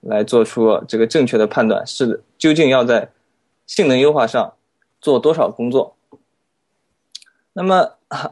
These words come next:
还，然后的话，和前面几个更进一步的就是，always pick the lowest fruit，就说你总是在最低，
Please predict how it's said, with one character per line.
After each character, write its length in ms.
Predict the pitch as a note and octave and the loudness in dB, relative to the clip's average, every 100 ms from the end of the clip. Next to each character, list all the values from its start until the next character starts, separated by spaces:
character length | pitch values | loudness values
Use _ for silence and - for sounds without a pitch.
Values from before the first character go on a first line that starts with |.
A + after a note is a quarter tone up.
| - - | -14 -20
还， 300 | - - - - | -14 -6 -6 -4
然 180 | B2+ D#3 | 0 0
后 160 | G3+ A#3+ | 2 0
的 80 | F3 | 2
话， 300 | D#3 B2+ C3 | 0 -2 -6
和 180 | B2+ | -10
前 220 | C3 - C#3 | -10 -8 -8
面 240 | F#3 C3 | -6 -6
几 160 | B2 G#2+ | -8 -4
个 280 | B2 - _ _ - | -2 -2 _ _ -2
更 200 | G3 D#3+ | 0 0
进 120 | D3 | -2
一 60 | |
步 160 | C3+ C#3 | 0 0
的 100 | A2+ | -2
就 160 | A2+ A#2 | -2 -4
是， 280 | - G#2+ - _ _ _ _ _ _ _ _ _ _ _ | -2 -4 -6 _ _ _ _ _ _ _ _ _ _ _
always 580 | - G3+ G#3+ F#3+ F3+ - _ - | 0 2 4 2 0 -8 _ -6
pick 220 | G3 - - | -4 -4 -6
the 100 | B2+ | -4
lowest 580 | B2 C3+ F#3+ A3 C#3 - - - | -2 2 4 4 2 -6 -20 -10
fruit， 280 | B2+ A#2+ - _ _ _ | -8 -8 -10 _ _ _
就 120 | - A#2 | -18 -6
说 260 | A#2+ - - | -6 -6 -6
你 120 | C#3+ | -4
总 200 | C#3 A2+ | -2 -2
是 120 | D3 | -2
在 200 | C3+ C#3 | 0 0
最 280 | C#3 F3+ C3 | 0 0 0
低， 320 | C3 E3+ C#3 | 0 -4 -4